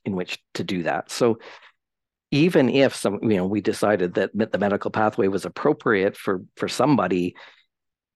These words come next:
there was still so much more that we could offer to support them psychologically. And, you know, we were, we were talking about really bringing in a lot of community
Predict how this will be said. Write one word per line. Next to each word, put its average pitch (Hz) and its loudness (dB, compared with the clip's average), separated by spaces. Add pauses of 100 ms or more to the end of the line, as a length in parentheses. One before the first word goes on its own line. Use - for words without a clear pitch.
(340)
there 123 2
was 117 -2
still 165 0
so - 0
much 110 2
more 120 4
that 101 0
we 98 0
could - -4
offer 113 0
to 107 -2
support - -2
them 110 0
psychologically. 101 2
And, 92 -4
you 98 -2
know, 98 0
we 104 -2
were, 107 0
we 131 2
were 135 6
talking 113 2
about 98 2
really 117 2
bringing 104 2
in 110 2
a 101 0
lot 101 0
of 101 -4 (160)
community 104 0